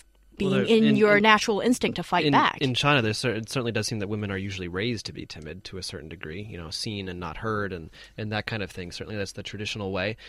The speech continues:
Speaker 2: And many, and many women, they like to think of themselves as girls. And girls, they don't fight, they don't hit or anything like that, right?
Speaker 1: Anyway, I think it's important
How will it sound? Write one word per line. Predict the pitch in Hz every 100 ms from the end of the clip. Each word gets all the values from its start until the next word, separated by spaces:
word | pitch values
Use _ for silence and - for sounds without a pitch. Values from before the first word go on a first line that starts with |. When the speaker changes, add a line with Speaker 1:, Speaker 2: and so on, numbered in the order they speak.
| - 123
Speaker 2:
And | 120
many, | 131 120 -
and | 139
many | 131 131
women, | 120 127 131
they | 123
like | 117 117
to |
think | 120 120 123
of | 117
themselves | 113 107 120 113 113
as | 110
girls. | 147 180 107 80 80
And | 110
girls, | 151 247 156 -
they | 110
don't | 92 -
fight, | - - 101
they | -
don't | 113 -
hit | - 110 -
or | 104
anything | 90 87 90
like | 82 -
that, | 92 -
right? | 85 113 - _ - - - -
Speaker 1:
Anyway, | 277 349 247
I | 170
think | 202 311 277
it's | 247
important | 220 202 240 254 190 139